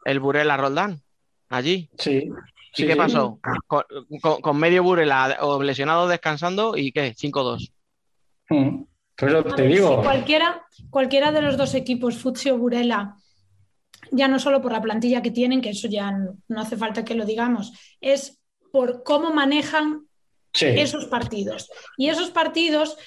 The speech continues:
Speaker 3: y, y, y lo vemos ahora que, que estamos, eh, viendo la parte final de la temporada de, de la categoría masculina, el cómo tú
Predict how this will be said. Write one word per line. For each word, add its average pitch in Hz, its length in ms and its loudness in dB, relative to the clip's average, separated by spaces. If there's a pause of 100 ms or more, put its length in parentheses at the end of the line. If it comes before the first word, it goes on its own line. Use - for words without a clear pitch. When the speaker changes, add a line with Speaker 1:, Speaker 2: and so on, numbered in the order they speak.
Speaker 3:
y, 233 560 -2
y, 233 60 -2
y 226 40 0
lo 208 120 -2
vemos 262 360 0
ahora 254 460 0
que, 226 180 -4
que 233 100 -6
estamos, 240 600 -2
eh, 214 600 -2
viendo 240 380 0
la 233 400 -2
parte 247 240 0
final 262 260 0
de 262 60 0
la 247 120 2
temporada 254 440 0
de, 226 340 0
de 220 120 -4
la 220 120 -2
categoría 233 460 -2
masculina, 262 640 0 (760)
el 262 260 2
cómo 403 420 0
tú 247 440 -2